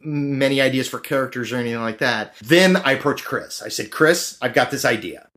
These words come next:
Would you consider writing the screenplay for this?" He said, "Sure." Uh, we, we, we had been through the whole process of our, the other feature, The Endless Whisperers. We did the same process. And that took a really long time. That through, went through, like,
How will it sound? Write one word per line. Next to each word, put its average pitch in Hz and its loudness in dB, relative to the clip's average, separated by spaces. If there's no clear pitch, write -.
Would 120 -2
you 131 0
consider 127 2
writing 117 2
the 117 -6
screenplay 107 -4
for 90 -10
this?" - -16
He 113 -6
said, 131 -4
"Sure." - -2
Uh, 117 4
we, 165 4
we, 143 4
we 185 4
had 156 4
been 190 4
through 214 2
the 156 4
whole 143 4
process 139 0
of 123 -4
our, 113 0
the 117 -2
other 131 4
feature, 117 -6
The 107 -6
Endless 104 -8
Whisperers. 107 -10
We 113 -6
did 107 -12
the 95 -18
same 107 -6
process. 98 -6
And 147 0
that 160 4
took 165 -2
a 147 4
really 120 2
long 107 -2
time. 110 -10
That 123 -6
through, 113 -10
went 104 -8
through, 107 -8
like, 87 -10